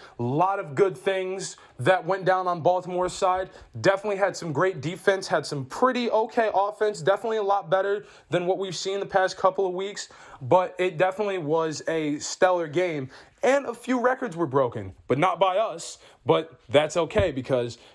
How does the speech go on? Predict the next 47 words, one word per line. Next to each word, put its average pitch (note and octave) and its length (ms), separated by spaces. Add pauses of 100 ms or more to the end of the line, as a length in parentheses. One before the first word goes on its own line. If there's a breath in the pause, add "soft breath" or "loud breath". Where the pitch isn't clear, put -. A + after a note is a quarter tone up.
the-, F3 320
this D#3+ 320
is D3+ 140
a D3 80
record D3 400
that B2+ 240
we C#3+ 140
did D3+ 260
not C#3 220
want C3+ 160
to - 20
break. A#2+ 480 (280 loud breath)
But, G3+ 420
but D3+ 180 (440)
I'll C#3+ 260
get E3 180
into D#3+ 280
all D#3+ 200
that F3 240
in B3+ 180
just A3 280
a F#3+ 40
minute F3+ 300 (280 loud breath)
because F#3 760 (440 loud breath)
we F3 140
gotta F3 180
start F3+ 360
with E3 360
the D#3 340
opening F#3 360
coin C4+ 260
toss, A#2+ 380
which, F3 400 (100)
being E3+ 220
at E3 100
home, G#3+ 380 (240 loud breath)
Tampa F#3+ 280
Bay F#3 280
did F#3+ 320
end G3 200
up F#3+ 160
winning, G3+ 380
and F3 140
they F#3+ 120
chose F#3+ 340
to F#3 100
defer. D#3 480